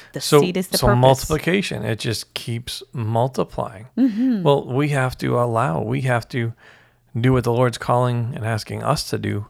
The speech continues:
Speaker 2: for ourselves, right?
Speaker 1: Mm-hmm.
Speaker 2: And, and by for ourselves, I mean reining ourselves in and sub-, submitting entirely to the Lord and his will.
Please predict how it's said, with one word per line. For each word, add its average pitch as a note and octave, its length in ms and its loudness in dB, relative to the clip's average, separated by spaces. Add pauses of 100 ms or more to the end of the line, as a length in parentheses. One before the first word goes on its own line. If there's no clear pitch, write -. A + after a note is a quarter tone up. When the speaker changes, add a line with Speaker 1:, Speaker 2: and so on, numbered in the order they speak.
(240)
Speaker 2:
for A#2+ 200 2
ourselves, A#2+ 680 2
right? D3+ 280 4
Speaker 1:
Mm-hmm. D#3 40 2
Speaker 2:
And, B2 280 0
and A#2 120 -4
by G#2+ 120 2
for B2+ 300 -2
ourselves, G#2+ 320 -4
I A#2 60 -2
mean A2+ 260 -4 (1300)
reining B2+ 420 4
ourselves A2+ 480 0
in G2+ 280 -4 (240)
and G#2 160 -2
sub-, - 420 -8
submitting A#2+ 540 0
entirely A2 680 -2 (500)
to A2+ 100 0
the G#2+ 60 4
Lord G#2 280 2
and G2 140 -4
his G2+ 160 -2
will. F#2+ 320 -8